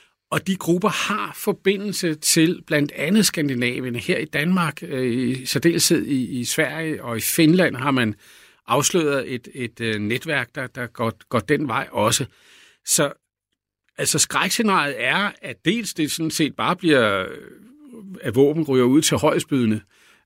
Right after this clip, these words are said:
øh, men, men altså også, at det rammer, øh, grupper, som, som er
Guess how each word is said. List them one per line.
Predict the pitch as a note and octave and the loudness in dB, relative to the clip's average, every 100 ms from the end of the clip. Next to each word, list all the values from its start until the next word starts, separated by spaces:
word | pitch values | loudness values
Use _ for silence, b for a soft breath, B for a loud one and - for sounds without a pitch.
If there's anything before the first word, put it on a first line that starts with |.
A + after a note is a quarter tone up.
| - | -2
øh, | A#2 A2+ A2 | 2 4 4
men, | B2+ B2 | 4 2
men | B2+ A#2 | 2 0
altså | A#2 C3 | 0 -2
også, | A2+ B2 F3 A3 | 0 2 2 0
at | D#3+ - | -2 -4
det | C#3 | -2
rammer, | G#2+ A#2+ F#3 - _ _ _ _ - | -2 2 2 2 _ _ _ _ -2
øh, | B2 G#2+ G#2 F#2 F#2 F#2 _ _ _ _ _ | 2 4 2 0 -4 -8 _ _ _ _ _
grupper, | C#3+ F3 G3+ | 4 6 4
som, | - - B2 | 2 -2 -2
som | - B2 - | -6 -6 -6
er | E3 | -6